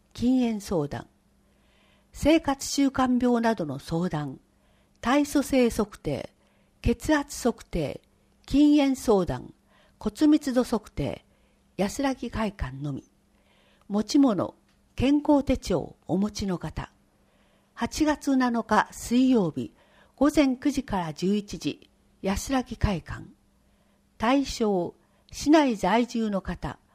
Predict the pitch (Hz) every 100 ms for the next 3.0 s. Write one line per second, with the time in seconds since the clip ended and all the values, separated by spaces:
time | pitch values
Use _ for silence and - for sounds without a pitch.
0 | _ _ _ - 220 - 302 294 254 285
1 | - 277 - 185 170 127 - _ _ -
2 | 247 277 269 254 214 196 196 226 165